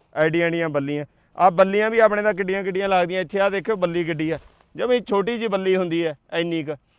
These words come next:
ਇਹ 'ਚੋਂ ਦਾਣੇ ਵੀ ਮੈਨੂੰ ਲੱਗਦਾ ਘੱਟ ਨਿਕਲਦੇ ਹੋਣਗੇ ਫਿਰ ਉਸ ਹਿਸਾਬ ਨਾਲ। ਹੁਣ ਇਹਦਾ ਪਤਾ ਨਹੀਂ ਹੈਗਾ ਵੀ, ਅਹ, ਕਿਹੜੀ ਕੁਆਲਿਟੀ ਕਿਹੜੀ ਹੈਗੀ ਇਹ। ਆਹ ਸਾਹਮਣੇ ਦੇਖੋ ਜੀ, ਖੇਤਾਂ ਦੇ ਵਿੱਚ ਗੋਰਿਆਂ ਦੀ ਪੁਰਾਣੀ ਕੰਬਾਈਨ ਖੜੀ।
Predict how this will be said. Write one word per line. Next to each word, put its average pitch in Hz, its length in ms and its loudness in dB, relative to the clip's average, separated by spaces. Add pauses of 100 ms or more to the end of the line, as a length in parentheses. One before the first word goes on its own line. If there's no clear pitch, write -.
(340)
ਇਹ 165 60 2
'ਚੋਂ 233 140 0
ਦਾਣੇ 196 380 6
ਵੀ 240 60 4
ਮੈਨੂੰ 233 240 2
ਲੱਗਦਾ 202 180 4
ਘੱਟ 170 140 0
ਨਿਕਲਦੇ 196 400 0
ਹੋਣਗੇ 202 280 0
ਫਿਰ 190 80 0
ਉਸ 185 220 0
ਹਿਸਾਬ 190 180 4
ਨਾਲ। 165 180 -2 (600)
ਹੁਣ 165 160 4
ਇਹਦਾ 214 240 6
ਪਤਾ 190 280 2
ਨਹੀਂ 196 120 2
ਹੈਗਾ 202 160 4
ਵੀ, 196 260 2
ਅਹ, 143 1120 0
ਕਿਹੜੀ 185 220 2
ਕੁਆਲਿਟੀ 175 500 4
ਕਿਹੜੀ 160 260 4
ਹੈਗੀ 143 240 2
ਇਹ। 127 180 -4 (2500)
ਆਹ 202 180 8
ਸਾਹਮਣੇ 220 440 2
ਦੇਖੋ 214 300 4
ਜੀ, 208 260 0 (640)
ਖੇਤਾਂ 196 500 4
ਦੇ 202 80 4
ਵਿੱਚ 196 180 0
ਗੋਰਿਆਂ 170 500 4
ਦੀ 185 120 2
ਪੁਰਾਣੀ 165 520 2
ਕੰਬਾਈਨ 143 420 0
ਖੜੀ। 127 280 -6